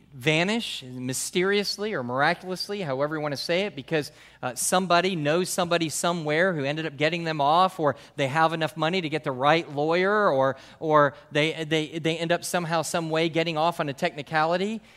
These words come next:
and those who are guilty will sometimes go free, and, and this happens. This happens in the world all the time. On the other side, there are very innocent people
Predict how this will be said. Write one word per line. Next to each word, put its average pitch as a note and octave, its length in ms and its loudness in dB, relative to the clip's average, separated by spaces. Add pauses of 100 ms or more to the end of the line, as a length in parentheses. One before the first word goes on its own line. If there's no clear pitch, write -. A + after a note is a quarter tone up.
(180)
and C#3 140 -2
those D#3 180 2
who F3+ 100 -2
are E3 80 0
guilty E3 400 -2
will E3 220 -2
sometimes D#3+ 720 -2 (240)
go D#3 120 -2
free, F3 460 -4
and, D3 180 -6
and D3+ 200 -6
this D#3+ 240 -4
happens. G3+ 480 -6
This D3 120 -10
happens E3+ 540 -4
in D3+ 320 -10
the D#3 80 -12
world D3 300 -4
all C#3+ 80 0
the D3 100 -6
time. F3+ 380 -6 (320)
On E3+ 80 0
the D#3+ 140 0
other A3 180 0
side, B2+ 500 -4 (320)
there C#3 140 0
are G3+ 160 4
very E3 600 0
innocent E3+ 600 -6
people F3+ 560 -8